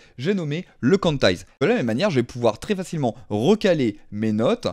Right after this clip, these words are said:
en fonction du snap global de F L Studio déterminé ici. Pour l'exemple, je vais venir légèrement décaler mes notes, je vais venir les sélectionner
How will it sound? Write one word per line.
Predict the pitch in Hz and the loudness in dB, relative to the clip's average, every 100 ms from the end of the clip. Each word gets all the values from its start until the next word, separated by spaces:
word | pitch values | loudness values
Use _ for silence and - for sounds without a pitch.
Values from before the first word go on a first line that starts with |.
| - - - - | -10 -20 -14 -4
en | 151 | -4
fonction | 160 139 180 | -4 -4 -6
du | 107 | -6
snap | - 143 131 113 | -6 0 0 0
global | 110 156 147 135 | -4 -2 0 0
de | 101 | 0
F | |
L | 98 | -4
Studio | 123 160 208 | -2 0 2
déterminé | 160 110 101 107 170 - | 0 -2 -4 -4 -4 -6
ici. | 156 143 - 80 | -6 -6 -8 -10
Pour | - 95 | -4 -2
l'exemple, | 107 160 196 139 | 0 2 2 2
je | 123 | 4
vais | 127 | 4
venir | 131 120 104 - | 4 0 -2 0
légèrement | 120 185 170 147 143 117 | 2 2 4 4 4 2
décaler | 120 143 123 110 - - - - | 0 2 4 4 0 -10 -18 0
mes | 117 | 2
notes, | 101 101 185 - - _ _ _ _ _ | 4 4 4 0 -16 _ _ _ _ _
je | 127 | -2
vais | 143 | -2
venir | 151 127 - | 0 -2 -2
les | 123 185 | 0 0
sélectionner | 165 139 104 98 - | 0 -2 -4 -6 -8